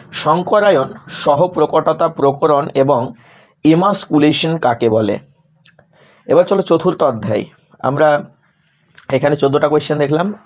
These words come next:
তিন নম্বর অধ্যায় থেকে। এবার আমরা এলাম চতুর্থ অধ্যায়ে। চতুর্থ অধ্যায়ে আমরা অভিব্যক্তি এবং অভিযোজন থেকে কিছু কোয়েশ্চেন দেখব। নিষ্ক্রিয় অঙ্গ এবং অভিব্যক্তির সম্পর্ক কী?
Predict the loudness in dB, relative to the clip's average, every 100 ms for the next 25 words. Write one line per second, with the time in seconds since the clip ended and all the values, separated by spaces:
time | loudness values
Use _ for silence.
0 | -6 -2 0 0 2 2 2 0 -2 -4
1 | -8 -12 -8 0 2 2 2 2 2 2
2 | -2 -2 0 0 0 2 0 -2 -6 -8
3 | -8 -2 0 0 0 -2 0 0 0 0
4 | 0 0 0 0 0 -4 -2 -2 -2 -2
5 | -2 -4 -6 -6 -6 -2 -4 -2 -2 -2
6 | -2 -10 -12 -20 -20 -8 -2 0 0 -2
7 | 2 2 2 0 0 2 2 0 2 0
8 | 0 -4 -6 -4 -4 -2 0 0 0 -4
9 | -4